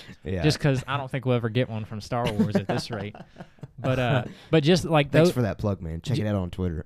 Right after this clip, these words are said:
Speaker 1: <laughs>
Speaker 2: just
Speaker 1: Yeah.
Speaker 2: those, just those lines are, like, like, they really get you in the feel of,
Speaker 1: Yeah.
Speaker 2: like, you know,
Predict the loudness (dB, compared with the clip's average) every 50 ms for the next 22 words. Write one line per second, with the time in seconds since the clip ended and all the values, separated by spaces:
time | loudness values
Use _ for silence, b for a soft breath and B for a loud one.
0 | -8 -6 -2 2 4 4 6 8 8 8 8 8 4 2 0 0 0 0 2 4
1 | 6 6 6 4 4 0 0 2 2 0 0 0 -2 0 0 0 0 0 0 -2
2 | -2 -4 -6 -12 -20 _ _ -8 -8 -8 -8 -10 -18 -20 -20 _ _ _ _ _
3 | _ _ -6 -2 4 6 8 8 8 6 4 0 0 0 2 2 0 -2 -2 -2
4 | -2 0 0 0 -2 -4 -2 -2 -2 -2 -2 -4 -6 -10 -16 -20 -20 -14 -12 -10
5 | -8 -8 -8 -10